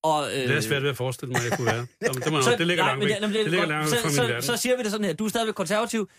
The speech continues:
Speaker 1: Lars Løkke var så konservativ. Øh, men en, en, en, en, en, sagen uvedkommende, en, en anonym, øh, konservativ formand har fløjet på første klasse, og der har været sådan en sag. Vil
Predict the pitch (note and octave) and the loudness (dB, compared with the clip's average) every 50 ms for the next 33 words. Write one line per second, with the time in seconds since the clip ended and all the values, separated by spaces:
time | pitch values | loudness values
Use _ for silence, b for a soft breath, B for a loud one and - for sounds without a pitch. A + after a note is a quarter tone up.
0 | b b b - E3 E3+ E3+ - F#3+ G#3+ B3+ C4 C4+ G3+ E3+ D3+ - F3 E3 - | b b b -2 -2 -2 -2 0 0 0 0 2 0 0 0 0 0 -2 -2 0
1 | G3 F3 - F#3 F3+ F#3 G#3+ F#3 - F3 C#3+ B2 G2+ - E3 - - - - D3 | -2 -2 0 2 2 2 2 0 0 -2 -2 -2 -4 -8 -16 -20 -18 -8 -2 0
2 | C3+ C3 B2 A#2+ A#2+ A2+ A2 A2+ b b b b b - G3+ G#3+ A3+ - - G#3 | 2 2 2 2 0 -2 -4 -8 b b b b b -2 -2 -2 -2 -2 -4 -4
3 | A3+ G#3 G#3 A#3+ A#3+ A#3 A#3 A3 G3+ - - A3 A3 G3+ G#3 - G3+ F#3+ G3 G#3 | -4 -2 -2 -2 0 2 0 0 0 -2 -2 0 0 2 2 2 2 0 0 -2
4 | A#3 - _ _ _ _ _ _ _ _ _ _ _ _ _ _ - - A#3 A3 | -4 -8 _ _ _ _ _ _ _ _ _ _ _ _ _ _ -2 0 2 4
5 | G#3 G#3+ A3 A#3 G#3 - F#3+ E3+ E3 E3+ D#3 D#3 D#3 D#3+ D#3 D3+ D3+ C#3+ C#3+ - | 2 2 2 2 0 0 0 -2 -2 -2 -2 -2 -2 -2 -2 -4 -4 -4 -4 -2
6 | - E3 F3+ G3 A3+ A#3+ A#3 G3+ E3+ - B2+ D3 D3 B2+ B2+ A#2+ A2+ G#2 G2+ C#2+ | -2 0 2 2 2 2 2 0 -4 -4 -6 -4 -2 -2 -2 -2 -2 -4 -6 -8
7 | B1+ C#2+ D2 B1+ B1+ - A#1 - - F#3+ E3 - F#3+ G#3 G3 A3 G3 - - E3 | -10 -10 -12 -12 -12 -12 -8 -2 0 2 2 4 2 2 2 -2 -2 0 2 2
8 | F3 F3+ E3+ D3 C3+ - _ _ - - - D#3 - - C#3+ C#3+ C#3 D3 C#3+ C3 | 2 2 2 0 -2 -6 _ _ -10 -8 -6 -6 -2 0 0 0 0 -2 -4 -4
9 | B2+ C#3 - - - A#2 A#2 C3+ - - C3 - C#3+ C3 C#3+ B2 C3 C3 D3 D3 | -4 -4 -4 -4 -4 -4 -4 -4 -4 -4 -2 -2 0 -2 0 0 0 0 0 0
10 | - F3+ E3+ E3 D#3+ - - A#3+ B3 A#3+ F#3+ C#3+ - _ _ _ _ _ _ _ | -2 -2 -2 0 0 0 0 2 2 2 0 -2 -6 _ _ _ _ _ _ _
11 | _ _ _ _ _ _ _ _ D3 D3 F#3 G3 F#3+ | _ _ _ _ _ _ _ _ -2 0 2 2 2